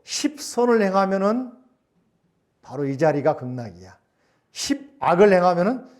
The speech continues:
십 만리 벗어나 있는 거야. 또 탐해, 탐해는 욕심이지, 그죠?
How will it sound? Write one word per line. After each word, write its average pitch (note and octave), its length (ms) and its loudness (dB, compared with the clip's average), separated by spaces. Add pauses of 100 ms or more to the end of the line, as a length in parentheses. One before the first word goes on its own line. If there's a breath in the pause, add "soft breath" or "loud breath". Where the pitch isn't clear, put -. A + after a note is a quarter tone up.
(120 loud breath)
십 - 240 -14
만리 F#3+ 280 0
벗어나 C#3+ 360 -8
있는 G2 220 -14
거야. F#2+ 160 -20 (1160 soft breath)
또 E3 340 4 (220 loud breath)
탐해, A3+ 680 2 (300)
탐해는 G#3 360 -4
욕심이지, E3 600 -4
그죠? B2+ 440 -2